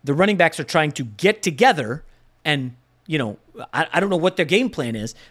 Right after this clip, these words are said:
but they want to battle and push back to save their position. Nick Chubb, who is getting paid handsomely,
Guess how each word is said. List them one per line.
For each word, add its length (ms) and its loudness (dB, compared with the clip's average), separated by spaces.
but 140 0
they 100 6
want 220 4
to 40 0
battle 640 0
and 140 -6
push 220 0
back 300 2
to 80 -6
save 200 2
their 80 -2
position. 420 -2
Nick 360 2
Chubb, 360 2
who 140 0
is 100 -2
getting 220 2
paid 240 2
handsomely, 640 -4